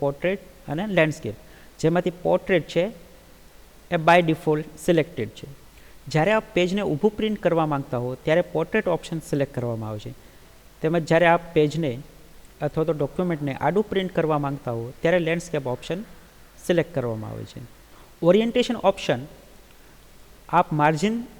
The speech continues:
સેક્શનમાં કસ્ટમ માર્જિન્સ ઓપ્શન પર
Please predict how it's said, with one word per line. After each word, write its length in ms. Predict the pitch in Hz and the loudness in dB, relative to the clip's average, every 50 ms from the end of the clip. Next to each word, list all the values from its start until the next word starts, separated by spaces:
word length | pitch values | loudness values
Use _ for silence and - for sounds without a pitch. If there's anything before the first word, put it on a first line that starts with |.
| - - - - - - - - - - | -20 -20 -20 -20 -20 -20 -20 -20 -4 0
સેક્શનમાં 540 | - - - - - - 202 185 170 151 139 - - - - - | 2 2 2 0 -2 -2 0 0 0 -2 -2 -4 -12 -20 -6 -2
કસ્ટમ 360 | - 175 170 - - - 226 226 208 190 | 0 0 0 0 -2 0 0 2 2 2
માર્જિન્સ 400 | 175 165 156 - 190 202 196 - - - - - - - - - - - - - - - - - - - - - - - - - - - - - - - 165 | 2 2 0 0 -2 -2 -2 -6 -12 -18 -20 -20 -20 -20 -20 -20 -20 -20 -20 -20 -20 -20 -20 -20 -20 -20 -20 -20 -20 -20 -20 -20 -20 -20 -20 -14 -2 0 0
ઓપ્શન 240 | 165 - - - 196 185 - | 0 0 -2 -4 -4 0 0
પર 100 | 202 | 0